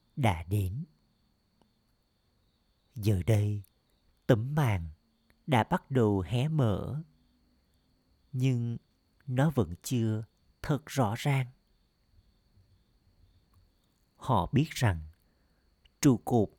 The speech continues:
nâng đỡ của con là một số thẩm quyền. Nhưng rào cản, biết rằng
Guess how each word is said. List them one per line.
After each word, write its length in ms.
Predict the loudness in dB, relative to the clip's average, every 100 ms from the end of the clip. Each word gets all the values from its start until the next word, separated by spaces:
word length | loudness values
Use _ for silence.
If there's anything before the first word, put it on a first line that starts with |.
| -8
nâng 320 | 0 2 2
đỡ 260 | 2 2 0 0
của 200 | 0 0 -2
con 360 | -2 -2 -6 -12 _ _ _ _ _ _
là 260 | -2 0 2
một 260 | 0 -2 -2
số 260 | 0 0 0
thẩm 200 | -2 -2 -2
quyền. 360 | 0 0 -4 -10 _ _ _ _ _ _ _ _ _ _ _ _ _ _ _ -6
Nhưng 260 | 0 0
rào 260 | 2 2 2
cản, 520 | 0 -2 -2 -6 -10 -14 _ _ _ _ _ _ _ _ _ _ _ _ _
biết 160 | 0 2
rằng 460 | 4 4 2 -4